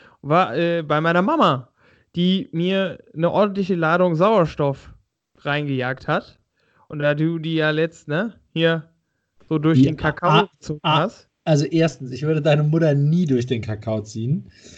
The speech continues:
Speaker 2: Und zwe-, <laughs> zweit-, ah, wer, ein Schelm, wer Böses behauptet und so. Äh,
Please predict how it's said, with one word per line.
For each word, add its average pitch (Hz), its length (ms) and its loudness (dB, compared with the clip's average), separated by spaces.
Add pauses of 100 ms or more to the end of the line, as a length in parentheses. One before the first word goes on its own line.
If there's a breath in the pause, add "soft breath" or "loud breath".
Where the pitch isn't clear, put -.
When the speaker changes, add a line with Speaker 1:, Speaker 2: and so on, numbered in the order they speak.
(220 loud breath)
Speaker 2:
Und 143 180 -2
zwe-, 104 500 -6
<laughs> - 40 -20
zweit-, 123 460 -2
ah, 156 340 -4
wer, 151 640 0 (200)
ein 151 200 0
Schelm, 180 380 2
wer 160 160 4
Böses 139 760 -4 (340)
behauptet 120 600 -4 (220)
und 110 120 -12
so. 107 240 -6 (380 loud breath)
Äh, 147 340 6